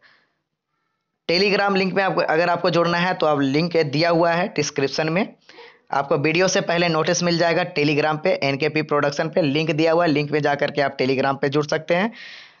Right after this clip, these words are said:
और अगर मेरे से पर्सनली आप नीरज कुमार से जुड़ना चाहते हैं तो आप Instagram में जुड़ जाएं,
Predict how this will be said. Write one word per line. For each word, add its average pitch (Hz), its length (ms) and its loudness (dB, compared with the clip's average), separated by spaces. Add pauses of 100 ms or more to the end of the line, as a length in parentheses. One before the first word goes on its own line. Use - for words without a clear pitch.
(140)
और 135 440 2 (640)
अगर 147 200 0
मेरे 151 180 0
से 165 120 0
पर्सनली 151 460 0
आप 175 180 0
नीरज 160 240 2
कुमार 156 220 -2
से 156 120 0
जुड़ना 143 280 0
चाहते 156 300 -2
हैं 160 120 0
तो 151 80 0
आप 135 540 0 (680)
Instagram 165 400 0
में 175 120 0
जुड़ 175 160 2
जाएं, 196 200 0